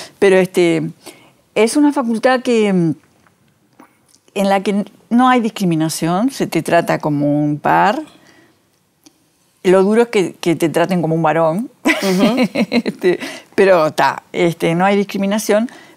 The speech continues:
Speaker 1: Pero, el, digamos, en los grupos de estudio y eso, uno siempre tiene que entrar a, a demostrar que, que uno, este, eh, sabe de lo que está hablando. Me pasaba en muchos grupos de estudio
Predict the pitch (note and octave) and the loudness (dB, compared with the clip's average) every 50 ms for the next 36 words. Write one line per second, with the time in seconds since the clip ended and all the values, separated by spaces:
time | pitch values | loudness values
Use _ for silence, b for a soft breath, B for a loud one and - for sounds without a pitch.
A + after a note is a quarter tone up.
0 | B _ _ - C#4+ D#4 E4 D#4 C#4+ B3+ G#3+ F#3+ - - - - - _ _ _ | B _ _ 2 2 4 6 4 4 4 2 -2 -6 -8 -12 -18 -20 _ _ _
1 | _ _ _ _ - F#3+ F#3+ F#3 G3 G#3+ G3+ G3 F#3 F3 E3+ F3 F3 E3+ F3 F3+ | _ _ _ _ -6 -2 0 2 4 2 2 2 0 0 0 0 0 0 0 0
2 | G3 G#3+ G3+ A3 A3+ A3 G3+ F#3 F#3 - G3+ G3+ G#3 A3 A3+ G#3+ G3+ F3+ E3+ F3 | 0 0 0 0 2 2 0 -2 -2 -2 0 0 2 2 2 2 2 4 2 2
3 | F3+ - - A3 A3 A#3 B3 B3 B B B B B B B B B B _ _ | 0 0 0 2 2 2 0 -2 B B B B B B B B B B _ _
4 | _ _ - - - A#3 A#3+ A#3+ B3+ C#4+ F#4+ - - - G3+ G3+ B3+ - - F#3 | _ _ -8 -4 -2 -2 0 0 0 0 0 0 0 -2 -2 0 -2 -2 -2 -2
5 | F#3 G3+ G3+ G3+ F#3 F3 G3+ - - _ _ _ _ _ _ - F3+ F#3 F3 E3+ | -2 -2 0 0 -2 -2 -2 -8 -14 _ _ _ _ _ _ -2 -2 -2 -2 -2
6 | - - F3+ F#3 F#3 F#3 F#3 F3+ F3 E3+ D#3+ D#3 C#3 - E3+ E3+ F3 F3 F3 F3 | -2 0 2 4 4 4 4 4 4 4 4 2 2 2 2 2 2 2 0 0
7 | F3+ - - F3+ F3+ F3+ G3 A#3+ - - G#3 F3 D#3 D3+ D3 D3 C#3+ C#3 - - | -2 -2 -2 0 2 2 2 0 0 -2 -2 -2 0 0 -2 -2 -4 -4 -6 -10
8 | - _ - - - C#3 D3 D3+ E3 F3 F#3 F#3 F3 D#3 D3+ D3 D3 D3+ D3 - | -12 _ -12 -8 -6 -6 -4 -2 -2 0 0 0 0 -2 -2 -4 -4 -6 -8 -8
9 | - D3 C3+ B2+ C3 C3+ - C3 - - - - - E3+ F#3+ - _ F3 F3 - | -8 -6 -6 -6 -6 -8 -8 -10 -10 -10 -10 -12 -12 -14 -16 -18 _ -20 -20 -20
10 | _ _ b b b b b b b b b b b _ _ _ _ _ _ _ | _ _ b b b b b b b b b b b _ _ _ _ _ _ _
11 | _ _ _ - - - - - - - - - - - - F3+ F3+ E3+ D3 D3+ | _ _ _ -16 -12 -10 -8 -8 -8 -10 -10 -10 -6 0 2 2 2 2 0 -2
12 | C#3+ D3 - - D3 D3 C#3+ D3 D3 D3+ D#3 D#3 D#3 D3+ D3+ D3 C#3+ D3 D3 - | -4 -6 -4 -2 -2 -2 0 0 0 0 0 0 0 0 -2 -4 -6 -8 -8 -10
13 | - b b b b b G#3 A3 G#3+ A#3 A#3 - - C#4 C#4 D4 C#4 B3+ A3+ G#3 | -16 b b b b b -2 0 2 2 0 0 0 0 0 0 0 -2 -2 -2
14 | G3 G3+ G#3 A3 - A#3 G#3+ A3 G3+ F#3+ G3 F#3+ E3 - - G3+ G#3+ A3+ A#3 B3 | -2 0 -2 -2 -2 -2 -2 -2 -2 -2 -2 -4 -4 -4 -4 -2 0 0 0 0